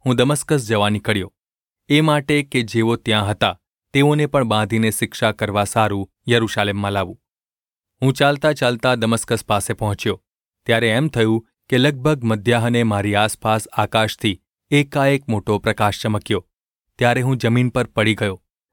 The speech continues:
અને મારી સાથે બોલતી હોય એવી એક વાણી મેં સાંભળી કે, "શાઉલ, શાઉલ, તું મને કેમ સતાવે છે?" ત્યારે મેં ઉત્તર આપ્યો કે, "પ્રભુ, તમે કોણ છો?"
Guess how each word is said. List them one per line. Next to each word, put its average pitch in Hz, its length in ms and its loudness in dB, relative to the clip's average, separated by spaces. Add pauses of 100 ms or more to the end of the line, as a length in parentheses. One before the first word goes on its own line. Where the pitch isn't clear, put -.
(100)
અને 120 140 2
મારી 127 300 2
સાથે 135 360 -2
બોલતી 113 440 -2
હોય 104 300 2 (300)
એવી 147 360 2
એક 120 240 0
વાણી 104 280 0
મેં 104 140 0
સાંભળી 104 540 0 (420)
કે, 113 100 0
"શાઉલ, 117 580 0 (300)
શાઉલ, 123 460 0 (400)
તું 151 120 4
મને 147 180 2
કેમ 135 280 0
સતાવે 104 420 -2
છે?" 104 140 -4 (800)
ત્યારે 113 200 2
મેં 117 140 2
ઉત્તર 131 320 0
આપ્યો 123 260 0
કે, 135 120 -4
"પ્રભુ, 113 340 -2
તમે 120 220 0
કોણ 139 280 0
છો?" 104 280 -6